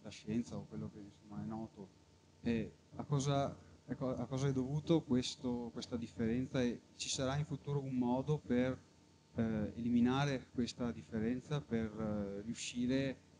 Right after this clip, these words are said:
allo stesso modo a imitare il cervello in modo tale da rendere più semplici operazioni che attualmente sono molto onerose a livello, eh, computazionale?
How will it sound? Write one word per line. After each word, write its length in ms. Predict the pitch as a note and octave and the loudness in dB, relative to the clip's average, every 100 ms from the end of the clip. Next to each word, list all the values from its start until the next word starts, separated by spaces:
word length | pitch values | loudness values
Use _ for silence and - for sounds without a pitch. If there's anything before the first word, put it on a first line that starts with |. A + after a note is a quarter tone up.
| - | -4
allo 180 | A#2 A#2 | -2 -2
stesso 340 | - B2 C3 | -6 -6 0
modo 400 | A#2 A#2 A#2+ B2+ | 0 0 -2 0
a 80 | B2+ | 2
imitare 500 | B2+ B2 B2 B2+ C#3 | 2 2 2 2 2
il 60 | |
cervello 800 | C#3 C3 G#2+ A2 A#2 A#2 B2 B2+ C#3+ | 0 -2 -2 0 0 0 0 0 -2
in 80 | A#2+ | -2
modo 160 | A#2 A2+ | -2 -2
tale 200 | A#2+ B2 | -2 0
da 160 | A#2 | -2
rendere 300 | A#2 B2 B2+ | 0 0 -2
più 200 | - D3+ | -6 -8
semplici 560 | - C3+ C3 B2+ C#3+ C#3 | -6 -2 -2 -2 -2 -2
operazioni 560 | A#2+ A#2 G#2+ B2 B2+ | 0 0 2 2 2
che 320 | - A2+ A#2+ G2 | 0 0 0 -2
attualmente 640 | G#2+ A#2 A2 A2+ A#2 A2+ | -6 0 2 2 0 -2
sono 260 | A2+ A2+ A2+ | -4 -2 0
molto 640 | A2 A#2+ A#2 A#2 A2+ G#2 - | 2 2 2 -2 -2 -6 -8
onerose 640 | A2+ A2+ A2+ G#2+ G#2+ A2 | -2 0 0 -2 -6 -4
a 40 | A2+ | -4
livello, 580 | G#2+ G#2 G#2+ G#2 G#2 - - - - - - | -2 -2 -4 -8 -8 -12 -20 -20 -20 -20 -8
eh, 120 | G#2 G2 F#2 F2+ - - | -4 -4 -6 -12 -18 -14
computazionale? 840 | G#2 - A2 - A2+ G#2+ A2+ C3 | -14 -12 -12 -8 -6 -2 -2 -4